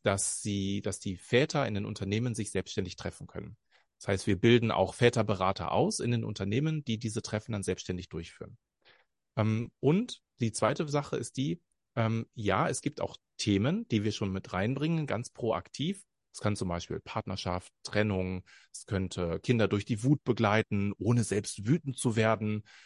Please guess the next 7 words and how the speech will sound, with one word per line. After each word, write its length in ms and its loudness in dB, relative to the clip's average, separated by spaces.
Ähm, 320 2
es 120 -12
können 200 2
auch 120 -6
Vereinbarkeitsthemen 1000 2
sein. 420 -2
Ähm, 460 0